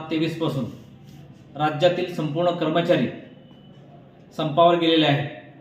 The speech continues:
याचं कारण असं आहे की मार्च दोन हजार तेवीस मध्ये राज्यातील संपूर्ण शिक्षक, शिक्षकेतर कर्मचारी आणि संपूर्ण शासकीय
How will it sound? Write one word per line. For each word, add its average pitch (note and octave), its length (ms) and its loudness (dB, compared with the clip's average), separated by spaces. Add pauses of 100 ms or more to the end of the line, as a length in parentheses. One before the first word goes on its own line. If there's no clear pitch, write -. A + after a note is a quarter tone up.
(300)
याचं E3+ 160 -2
कारण F#3 260 4
असं F#3 220 -2
आहे F3+ 260 2 (500)
की F#3 180 -2
मार्च F3 440 0
दोन F3+ 160 -2
हजार F#3 140 4 (120)
तेवीस F3 220 0
मध्ये D#3+ 240 2 (680)
राज्यातील E3+ 560 -2
संपूर्ण F#3+ 520 -4
शिक्षक, F#3 640 -4
शिक्षकेतर F3+ 480 -4
कर्मचारी F3+ 440 0
आणि F3+ 160 0
संपूर्ण E3+ 520 -6
शासकीय F3 400 -4